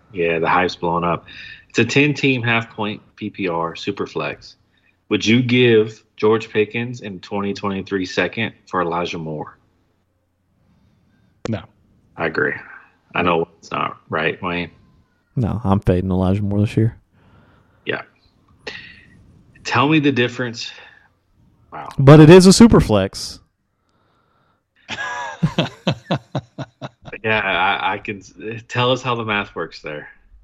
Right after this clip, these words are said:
Speaker 1: You do a good job explaining
Speaker 3: What
Speaker 1: numbers
Speaker 3: is this,
Speaker 1: to it.
Speaker 3: episode twenty-three?
Speaker 1: Uh, Doctor D H twenty-one says, "In a ten-team league,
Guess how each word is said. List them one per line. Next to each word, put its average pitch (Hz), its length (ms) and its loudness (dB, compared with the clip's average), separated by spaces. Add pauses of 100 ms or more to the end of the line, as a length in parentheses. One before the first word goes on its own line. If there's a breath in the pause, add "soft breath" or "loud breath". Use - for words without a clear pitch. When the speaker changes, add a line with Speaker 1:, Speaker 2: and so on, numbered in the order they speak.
(600)
Speaker 1:
You 101 120 -10
do 104 160 2
a 98 40 0
good 101 160 -4
job 95 220 -2
explaining 87 420 -10
Speaker 3:
What 127 120 -4
Speaker 1:
numbers 117 200 -4
Speaker 3:
is 113 80 -6
this, 151 100 -6
Speaker 1:
to 127 60 -6
it. - 20 -2
Speaker 3:
episode 120 420 -6
twenty-three? 131 480 -6 (2750 loud breath)
Speaker 1:
Uh, 101 360 2
Doctor 135 360 -2
D 117 280 -4
H 127 240 -4
twenty-one 95 720 -10 (220)
says, 92 440 -4
"In 95 160 -10
a 90 60 -10
ten-team 139 500 -4
league, 92 440 -2